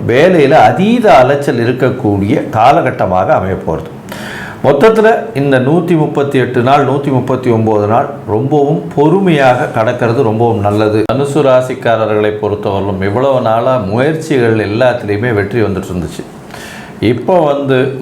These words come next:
மூணாம் இடத்துல இருக்கக்கூடிய சனி பகவான் அவர் வக்ரகதி அடைகிறதுனால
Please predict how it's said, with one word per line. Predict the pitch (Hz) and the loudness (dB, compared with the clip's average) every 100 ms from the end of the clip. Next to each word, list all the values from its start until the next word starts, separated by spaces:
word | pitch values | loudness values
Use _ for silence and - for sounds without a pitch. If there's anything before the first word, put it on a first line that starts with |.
| 104 | -2
மூணாம் | 135 156 160 147 | 2 4 2 2
இடத்துல | 139 131 127 | -2 -2 -2
இருக்கக்கூடிய | 117 - - 123 117 113 | -2 -2 -2 -2 0 0
சனி | 107 113 131 | 0 -2 0
பகவான் | 120 113 107 110 113 113 - - - - - - - | 0 0 2 0 0 -6 -18 -20 -20 -20 -20 -20 -2
அவர் | 92 110 113 101 | 2 4 2 0
வக்ரகதி | 117 - 180 165 139 | 0 2 2 2 2
அடைகிறதுனால | 123 120 117 110 107 107 | 0 0 0 0 0 0